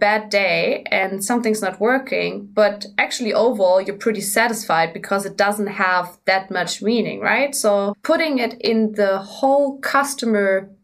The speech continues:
journey and seeing if that's really true, what has been said, is that something valuable? That's, I think, the first point. And then the second dimension that I would add to that is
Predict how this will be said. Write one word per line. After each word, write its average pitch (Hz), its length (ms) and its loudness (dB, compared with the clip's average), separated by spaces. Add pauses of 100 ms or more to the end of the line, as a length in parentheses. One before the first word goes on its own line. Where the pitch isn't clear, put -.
(100)
journey 247 720 2
and 208 160 0
seeing 220 640 0 (300)
if 302 200 -2
that's 339 280 -2
really 220 240 0
true, 254 600 0 (200)
what 233 220 2
has 240 260 0
been 240 200 -2
said, 226 400 0
is 247 180 -2
that 247 160 0
something 214 720 0 (180)
valuable? 254 880 2
That's, 269 240 2
I 240 100 2
think, 240 280 0
the 202 60 -2 (160)
first 247 340 0
point. 277 500 0
And 240 240 0
then 240 600 0 (160)
the 240 60 2
second 262 760 0
dimension 190 600 0
that 190 140 0
I 190 180 2
would 185 240 -4
add 262 220 0
to 240 160 -2
that 185 340 0 (140)
is 220 320 -2